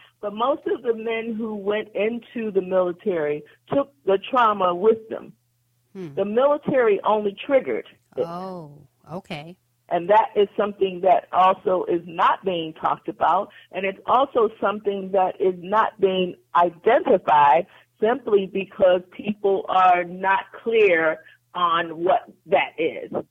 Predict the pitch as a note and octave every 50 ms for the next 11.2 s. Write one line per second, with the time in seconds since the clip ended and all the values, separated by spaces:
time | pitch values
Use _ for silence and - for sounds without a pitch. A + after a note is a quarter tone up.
0 | _ _ - G#3+ G3 G3 - - - _ _ _ _ - - - G#3+ F3+ E3+ F3+
1 | F3+ F3+ F3 F3 E3 C3+ B2 - - - - - - - F#3+ F#3+ C#3+ - - -
2 | - - - _ _ _ _ _ _ _ _ _ _ _ _ _ _ _ _ -
3 | E3+ F#3+ G#3 A3+ A#3+ A#3+ - _ _ - G#3 A3 A3 B3+ - - _ - - A3+
4 | G#3 F#3 F3+ - F3+ G3 F#3+ F#3+ G#3+ A#3 B3 B3 G#3+ G#3 G3 G3 G3 G3 - -
5 | _ - G3+ G#3+ G#3+ - - - - G3+ G#3 - - G#3 G#3 G3+ G3 G3 G3+ -
6 | - - F#3 F#3+ F#3 F#3+ - - F3+ E3+ G#3 A3 A3 A3+ A3 G3 G3 G#3+ G#3+ F#3
7 | E3+ E3 E3 F3 A3 C4+ D4 C#4+ C4 A#3 B3 B3 A#3 A#3 A#3 _ _ - A#3 A#3
8 | A#3+ B3+ - _ - - - _ - G#3+ G#3+ A3 G#3+ G#3 F#3+ F#3+ A#3 G#3+ G#3 G#3+
9 | G#3+ G#3 G#3+ - - G#3 G#3+ G#3+ G#3+ G#3 A3 G#3 F3+ A#3 A#3+ A3 G3+ - A3+ -
10 | B3+ B3 A#3 A3 G#3 A3 - A3+ G#3+ G#3+ G#3+ G3 - - - - - - A3+ A3
11 | G#3 A3 G#3 G#3+